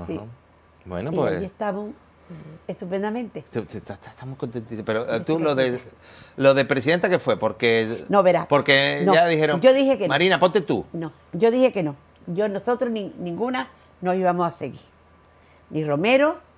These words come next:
Speaker 1: ni ella, ni yo. Pero una tarde, pues, pensamos en una persona que los queremos mucho y dijimos, "¿Para qué no se sienta que venga?".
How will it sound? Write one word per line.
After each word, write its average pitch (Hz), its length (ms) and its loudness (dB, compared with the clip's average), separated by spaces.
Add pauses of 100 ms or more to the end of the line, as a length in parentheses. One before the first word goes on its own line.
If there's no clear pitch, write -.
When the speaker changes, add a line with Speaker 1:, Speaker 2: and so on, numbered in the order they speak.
Speaker 1:
ni 165 200 -2
ella, 185 200 -2
ni 175 160 -8
yo. - 100 -20 (1080)
Pero 262 280 6
una 285 240 -2
tarde, 285 520 2 (760)
pues, 202 260 2 (600)
pensamos 226 440 0
en 208 80 -4
una 208 200 -2
persona 190 460 -4 (520)
que 180 100 -6
los 170 100 -4
queremos 185 320 2
mucho 196 320 -6 (640)
y 175 80 -2
dijimos, 180 360 2 (260)
"¿Para 180 140 -6
qué 196 180 2
no 202 140 -2
se 196 420 0
sienta 190 340 -4
que 185 80 -6
venga?". 175 360 -6